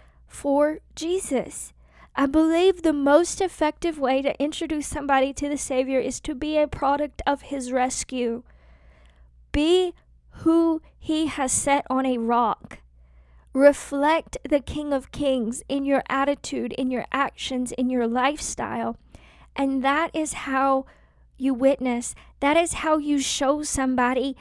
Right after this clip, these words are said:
who desperately needs Jesus that you at one time desperately needed Jesus as well.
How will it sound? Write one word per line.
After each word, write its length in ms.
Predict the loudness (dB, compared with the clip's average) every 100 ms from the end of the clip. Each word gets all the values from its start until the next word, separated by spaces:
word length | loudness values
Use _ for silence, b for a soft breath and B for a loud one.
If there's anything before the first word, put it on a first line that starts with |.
| b b
who 220 | -2 0 2 2
desperately 720 | 4 2 -2 -2 -2 0 0
needs 400 | 2 0 -2 -4
Jesus 720 | -2 -2 0 -2 -2 -6 -12 b b b
that 220 | 2 2
you 220 | 4 4 6
at 240 | 4 4
one 220 | 2 0
time 400 | -2 2 4 4
desperately 800 | 4 2 2 -4 -2 -2 0 2
needed 380 | 2 2 0 -2
Jesus 500 | -4 -4 -4 -6 -6
as 220 | -6 -4
well. 500 | 2 4 6 4 -2